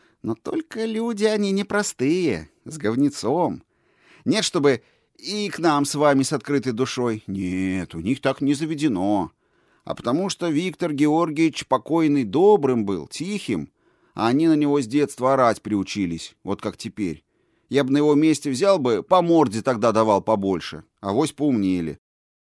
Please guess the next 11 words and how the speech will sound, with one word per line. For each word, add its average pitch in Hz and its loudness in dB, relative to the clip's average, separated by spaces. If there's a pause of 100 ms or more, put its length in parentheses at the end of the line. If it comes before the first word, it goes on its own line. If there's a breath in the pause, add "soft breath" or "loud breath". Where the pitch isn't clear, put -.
(280)
А - -12
теперь, 170 -2
конечно, 131 -2
что 117 -2
ж 87 -4
делать, 87 -2
он 87 -4
вон, 107 -2
битюк - -6
какой, 87 -6
накачался. 95 -4